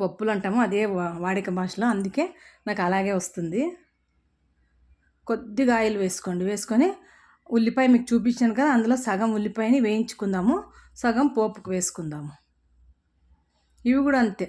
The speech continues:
లైట్గా వేయించుకోండి, మరి ఎక్కువ అన్నీ వేగే అవసరం లే. కొద్దిగా ఒక రెండు నిమిషాలు వేయించుకుంటే ఇవి కొద్దిగా వేగిన తర్వాత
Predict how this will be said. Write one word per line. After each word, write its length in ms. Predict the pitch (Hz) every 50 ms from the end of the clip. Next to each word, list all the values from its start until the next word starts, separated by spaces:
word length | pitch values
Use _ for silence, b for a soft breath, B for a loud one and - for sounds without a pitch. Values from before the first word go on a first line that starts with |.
| - -
లైట్గా 460 | 202 208 202 214 226 233 247 226 233 220
వేయించుకోండి, 440 | 196 196 190 185 180 - - 180 175
మరి 160 | 175 180 196 202
ఎక్కువ 240 | 190 - - 226 220
అన్నీ 220 | 196 180 190 208 196
వేగే 240 | 185 180 180 185 190
అవసరం 260 | 175 175 - - 185 180
లే. 120 | 165 - - - _ b b b b b b b b b - - - - _ _ _ _ _ -
కొద్దిగా 420 | 214 214 185 180 180 226 214 214 - 226
ఒక 100 | 190 185
రెండు 220 | 196 202 190 190 196
నిమిషాలు 380 | 196 190 185 - 214 208 202 190
వేయించుకుంటే 560 | 190 190 190 185 - - 202 190 185 262 294 302
ఇవి 200 | 247 233 214 214 196 190 190
కొద్దిగా 320 | 202 196 180 175 214 196 208
వేగిన 220 | 202 202 208 208 196 190 -
తర్వాత 280 | 196 196 196 190 196